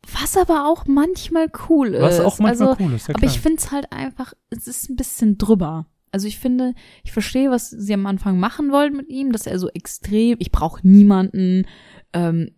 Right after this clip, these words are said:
Speaker 1: ich bin komplett auf mich allein gestellt, ich mag euch alle nicht, ich will gar keine Zeit mit euch verbringen." Ich verstehe, was sie damit machen wollen, aber es ist halt manchmal einfach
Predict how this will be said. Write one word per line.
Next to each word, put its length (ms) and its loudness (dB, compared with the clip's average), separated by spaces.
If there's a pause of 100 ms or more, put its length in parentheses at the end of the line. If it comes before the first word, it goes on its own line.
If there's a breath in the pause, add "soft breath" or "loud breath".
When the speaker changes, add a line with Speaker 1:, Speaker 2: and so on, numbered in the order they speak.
Speaker 1:
ich 140 -6
bin 140 0
komplett 240 2
auf 80 -2
mich 140 0
allein 300 2
gestellt, 380 -2
ich 140 -10
mag 320 2
euch 200 0
alle 180 2
nicht, 180 4
ich 160 -12
will 120 -2
gar 120 -6
keine 220 -2
Zeit 200 -6
mit 100 -6
euch 120 -6
verbringen." 260 -4
Ich 100 -8
verstehe, 300 -2
was 140 0
sie 60 -4
damit 140 -2
machen 300 -4
wollen, 220 -2
aber 80 -6
es 100 -4
ist 220 -6
halt 160 2
manchmal 420 0
einfach 500 -4